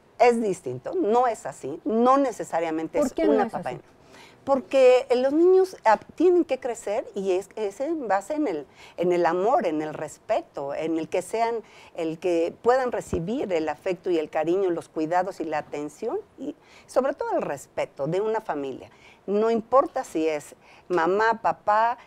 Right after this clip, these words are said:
Speaker 1: si son dos hombres, si son dos mujeres, si es una mujer sola, si es un hombre solo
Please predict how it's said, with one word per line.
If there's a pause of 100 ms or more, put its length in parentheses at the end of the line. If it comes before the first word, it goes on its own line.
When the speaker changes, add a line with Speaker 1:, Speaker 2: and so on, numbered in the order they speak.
(120)
Speaker 1:
si
son
dos
hombres,
si
son
dos
mujeres,
si
es
una
mujer
sola,
si
es
un
hombre
solo